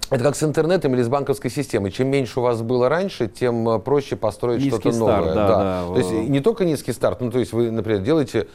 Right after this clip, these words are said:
Speaker 1: новую радиостанцию или новый телеканал, закупаете оборудование, и на каком-то этапе оно самое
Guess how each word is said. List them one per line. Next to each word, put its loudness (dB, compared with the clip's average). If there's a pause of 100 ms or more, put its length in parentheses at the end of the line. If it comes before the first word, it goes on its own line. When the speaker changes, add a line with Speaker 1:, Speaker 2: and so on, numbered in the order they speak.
(160)
Speaker 1:
новую 2
радиостанцию -2
или -2
новый 0
телеканал, -4
закупаете -2
оборудование, -2
и -4
на -2
каком-то -2
этапе 0
оно -2
самое 0